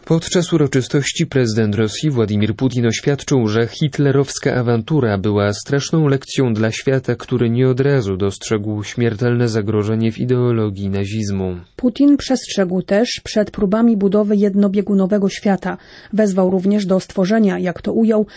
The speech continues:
Speaker 2: systemu równego bezpieczeństwa dla wszystkich państw.
Speaker 1: Prezydent Ukrainy Petro Poroszenko uznał, że nieobecność przywódców światowych na paradzie z okazji Dnia Zwycięstwa w Moskwie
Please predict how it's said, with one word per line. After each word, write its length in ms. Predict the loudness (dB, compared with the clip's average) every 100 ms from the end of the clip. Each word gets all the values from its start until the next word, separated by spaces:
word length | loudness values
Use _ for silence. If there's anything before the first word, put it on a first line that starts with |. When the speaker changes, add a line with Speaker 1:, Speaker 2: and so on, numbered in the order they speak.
| -16
Speaker 2:
systemu 480 | -4 -4 0 2 4
równego 420 | 4 4 2 2
bezpieczeństwa 760 | 0 0 0 0 0 -2 -6 -2
dla 180 | 0 0
wszystkich 460 | -4 -10 -8 -10
państw. 520 | -10 -12 -12 -14 -18 -20 _
Speaker 1:
Prezydent 480 | 2 2 4 2 2
Ukrainy 500 | 2 2 4 4 4
Petro 300 | 2 0 0
Poroszenko 580 | 2 0 0 -2 -2 0
uznał, 580 | 0 0 2 2 2
że 180 | 2 2
nieobecność 840 | 2 2 2 0 -2 -4 -4 -6 -12
przywódców 600 | -6 -2 -2 -2 -4 -4
światowych 640 | -2 -2 0 -2 -2 -2
na 200 | -2 -2
paradzie 480 | 0 0 0 0 0
z 40 |
okazji 500 | -2 -2 -2 -2 -2
Dnia 280 | -2 0 0
Zwycięstwa 680 | 0 -4 -2 -2 -2 -2 -2
w 80 | 2
Moskwie 520 | 0 0 -2 0